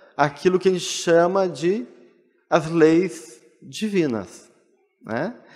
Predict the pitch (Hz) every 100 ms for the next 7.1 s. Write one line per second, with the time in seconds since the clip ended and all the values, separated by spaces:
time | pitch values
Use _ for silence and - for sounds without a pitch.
0 | - - - 143 - 143 180 196 - 143
1 | 143 147 175 190 175 202 202 170 156 131
2 | 135 135 156 175 170 165 196 - - 208
3 | 226 220 - - - - 208 185 175 196
4 | 214 208 160 143 139 131 127 - 117 -
5 | - - - 131 185 196 202 - - -
6 | 233 247 - 220 156 - - 175 160 131
7 | 117